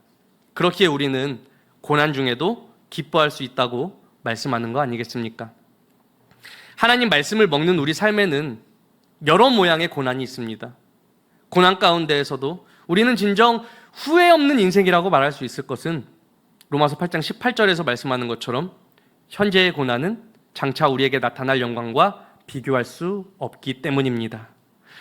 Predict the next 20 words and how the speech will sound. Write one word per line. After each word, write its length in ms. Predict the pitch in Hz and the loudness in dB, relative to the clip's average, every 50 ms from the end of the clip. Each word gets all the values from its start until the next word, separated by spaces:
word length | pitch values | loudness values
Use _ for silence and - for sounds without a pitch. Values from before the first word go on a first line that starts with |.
| - - - - - | -20 -20 -20 -4 0
우리는 260 | 185 220 254 269 247 | 2 4 4 4 4
장차 580 | - 190 196 214 214 214 247 254 254 240 233 214 160 | 4 2 2 2 2 4 6 6 8 8 6 6 4
나타날 720 | 156 175 - - 226 240 233 226 226 220 214 214 214 185 | 2 0 2 2 4 6 6 6 6 4 4 4 4 2
영광을 420 | 160 156 170 185 202 196 202 214 208 | 0 0 2 2 4 4 4 4 4
바라보며 480 | 175 160 170 170 165 170 170 175 170 | 4 2 2 2 0 0 0 0 0
인내할 480 | 151 143 156 170 185 190 190 180 180 180 | 0 0 0 0 2 2 2 2 2 0
뿐만 280 | 170 160 156 151 143 | -2 -2 0 0 0
아니라 460 | 127 120 120 123 131 170 175 139 - - - - - - - _ | 0 -2 -2 -2 -2 -2 -4 -4 -8 -12 -20 -20 -20 -20 -6 _
그보다 320 | - 208 220 294 294 285 | 0 2 4 6 6 6
먼저 260 | 247 220 220 214 247 | 6 4 4 4 4
우리를 220 | 214 202 208 214 202 | 4 4 4 2 2
사랑하신 520 | - 262 262 277 262 254 240 240 240 233 | 2 2 2 4 4 2 2 2 0 -4
하나님 540 | 226 - 285 277 269 254 247 247 240 202 - - | 0 0 0 0 0 0 -2 -4 -4 -6 -6 -2
은혜로 560 | 220 220 240 262 269 208 180 180 180 147 - - - _ _ | 0 4 4 4 4 4 4 2 0 -2 -4 -12 -20 _ _
고난도 540 | - - 170 175 175 180 185 180 175 180 170 | -2 0 2 4 4 2 2 0 0 -2 -2
기꺼이 480 | - - 202 - - 262 269 269 262 208 | -4 -8 -12 -6 2 2 4 4 2 0
기쁨으로 680 | - 190 - - 190 190 185 170 165 185 226 247 254 - - _ _ | -2 -6 -2 0 2 2 4 4 4 4 4 2 -2 -6 -16 _ _
받을 240 | - - 131 131 131 | -12 -10 -6 -6 -6
수 380 | 123 - - 135 151 170 170 - | -6 -6 -6 -6 -6 -6 -10 -12
있습니다. 580 | 139 120 - - 147 135 127 117 - 120 110 | -14 -10 -4 -2 0 0 0 0 -2 -4 -6